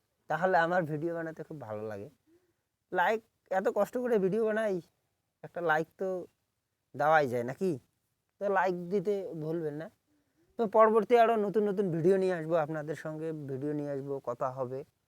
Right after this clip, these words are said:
দেখা হবে ভিডিওর মাধ্যমে। আরও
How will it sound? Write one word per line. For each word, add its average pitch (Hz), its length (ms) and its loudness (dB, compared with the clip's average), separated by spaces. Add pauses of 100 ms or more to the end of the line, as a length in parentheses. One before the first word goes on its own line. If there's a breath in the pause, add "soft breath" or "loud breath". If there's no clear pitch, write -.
(340)
দেখা 147 380 -2
হবে 131 200 -4 (240)
ভিডিওর 139 340 -4
মাধ্যমে। 120 340 -6 (2250)
আরও 202 120 6